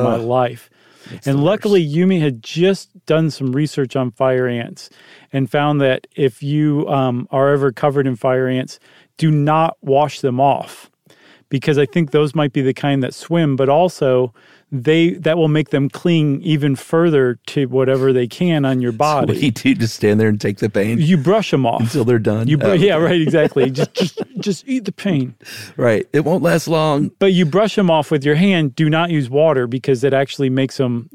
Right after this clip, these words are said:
Speaker 1: like, they, it's one of those things where they're like, "Oh, douse with water, hang on even tighter." Like, they're making
Speaker 2: Oh,
Speaker 1: a raft
Speaker 2: wow.
Speaker 1: with your leg, and then they're biting even worse. So luckily, Yumi had told me that, like,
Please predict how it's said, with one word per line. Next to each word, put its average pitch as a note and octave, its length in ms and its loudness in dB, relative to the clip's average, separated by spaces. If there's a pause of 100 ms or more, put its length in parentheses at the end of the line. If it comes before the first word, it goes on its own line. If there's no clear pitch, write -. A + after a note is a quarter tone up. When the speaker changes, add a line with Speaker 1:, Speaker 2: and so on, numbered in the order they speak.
Speaker 1:
like, C3+ 220 -2
they, C3+ 140 2
it's D#3 320 -6
one D3+ 160 2
of C#3+ 60 0
those C3 220 0
things D3 280 -2
where B2+ 80 2
they're B2 100 2
like, B2 240 0
"Oh, F#3 160 2
douse C#3+ 280 0
with D3+ 120 -6
water, D#3+ 380 2
hang D#3+ 240 -2
on D3 180 2
even C3 240 -2
tighter." B2+ 320 0
Like, B2+ 180 0
they're C#3+ 180 2
making C#3 440 0
Speaker 2:
Oh, B2 40 2
Speaker 1:
a A#2+ 40 0
raft B2 280 0
Speaker 2:
wow. C3 120 0
Speaker 1:
with - 100 -2
your B2+ 120 0
leg, D3+ 440 0 (280)
and C#3 100 -2
then C#3+ 80 2
they're C#3 100 2
biting C#3 300 2
even C3 200 -2
worse. - 280 -2 (280)
So - 180 0
luckily, G3 480 2
Yumi F#3 260 2
had D3+ 160 -2
told F3 240 -2
me D3+ 100 0
that, C3 200 0
like, C3 180 -4